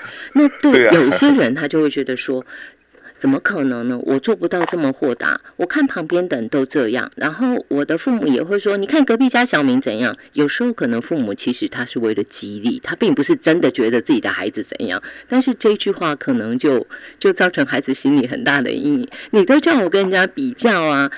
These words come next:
Speaker 1: 那这样我怎么有办法做到很豁达的接受，说我有努力就好了，我不要比较？”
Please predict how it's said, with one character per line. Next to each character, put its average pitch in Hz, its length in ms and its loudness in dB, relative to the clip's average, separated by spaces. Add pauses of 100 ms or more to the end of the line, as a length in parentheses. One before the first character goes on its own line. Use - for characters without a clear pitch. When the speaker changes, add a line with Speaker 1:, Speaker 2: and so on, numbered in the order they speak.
(120)
Speaker 1:
那 320 100 2
这 320 160 4
样 294 120 6
我 226 80 4
怎 233 120 -2
么 156 140 -2
有 139 140 2
办 202 180 -2
法 117 220 -2
做 165 240 0
到 156 200 -6
很 117 280 -6
豁 240 360 -2
达 139 300 -4
的 135 160 -2
接 175 320 0
受， 160 320 0
说 147 340 -2 (280)
我 131 200 2
有 156 200 2
努 127 180 0
力 127 180 2
就 127 240 2
好 - 220 -6
了， 60 160 -6
我 110 180 -2
不 104 220 -6
要 120 180 -2
比 - 300 -10
较？” - 240 -4